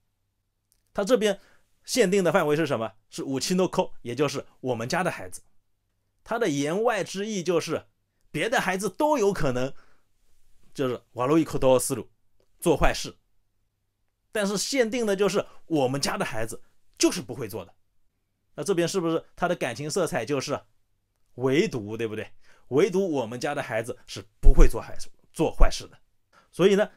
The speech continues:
在理解他的这个重点是什么？这边强调一下，就是我们要想一想，这是一个范围。既然有范围的话，它其实就有言外之意。言外之意的话，就是其他的情况都怎么样，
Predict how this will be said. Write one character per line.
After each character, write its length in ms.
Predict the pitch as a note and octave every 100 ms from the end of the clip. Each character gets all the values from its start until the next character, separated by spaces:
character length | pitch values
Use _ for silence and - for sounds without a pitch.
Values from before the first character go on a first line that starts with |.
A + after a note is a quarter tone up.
| -
在 160 | F#3+
理 180 | D3 F#3
解 180 | G3+ C#3
他 280 | - G3+ A#3
的 240 | G#3+ - - _ _
这 80 | -
个 80 | F3 - -
重 260 | D#4 B3
点 200 | D3 A#2
是 140 | A2 A#2
什 140 | A2
么？ 120 | F#2
这 100 | F#2+
边 140 | C3+ B2+
强 160 | A#2
调 140 | A#2 A#2+
一 100 | G#2
下， 140 | G2 - _ -
就 120 | G3+
是 260 | E3+ B2 _ _
我 100 | B2+
们 100 | C#3+
要 100 | E3+
想 180 | D#3 C3+
一 20 |
想， 160 | D3 - _ _
这 140 | E3+
是 180 | D#3 D3
一 80 | D3
个 260 | D3+ - -
范 360 | - A3+ D#3+ G2
围。 160 | - _ _ _ _
既 140 | -
然 100 | G3+
有 80 | G3+
范 300 | E3 C4+ A3+
围 120 | E3
的 100 | D#3+
话， 200 | E3 D#3+ -
它 140 | - F3
其 160 | -
实 120 | E3 F3+
就 160 | A3
有 180 | E3+ A#2 - _
言 300 | A#2 A#2+ C#3
外 180 | F3+ C3
之 180 | B2+
意。 160 | C#3 B2 _ _
言 160 | C#3+
外 140 | G3 G#3+
之 120 | F#3+
意 80 | G#3
的 100 | F3+
话， 140 | F3
就 100 | E3+
是 180 | E3 D3+ - _ _ _ _ _ _ -
其 240 | - F3+
他 180 | G3+ A#3
的 140 | A#3+
情 180 | - C#3
况 220 | D#3 G#2
都 140 | - D3+
怎 120 | B2+
么 100 | G2
样， 160 | A#2